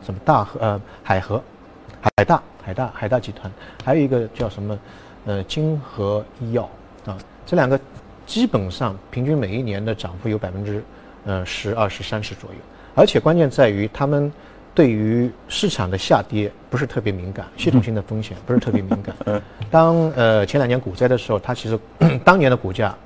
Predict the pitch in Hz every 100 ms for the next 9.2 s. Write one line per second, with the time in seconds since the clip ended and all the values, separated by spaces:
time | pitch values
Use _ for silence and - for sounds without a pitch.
0 | - 139 - - 113 113 95 95 95 -
1 | - - - - - 147 - - 104 -
2 | - - - - 147 254 196 123 117 131
3 | 123 120 113 135 160 101 - 160 147 123
4 | 120 117 - - - - 113 104 107 156
5 | 160 196 156 135 110 98 117 120 - 110
6 | 98 110 104 98 135 120 147 151 139 104
7 | - 113 131 98 - 98 98 185 180 165
8 | 113 104 - - 135 123 113 98 104 160
9 | - 107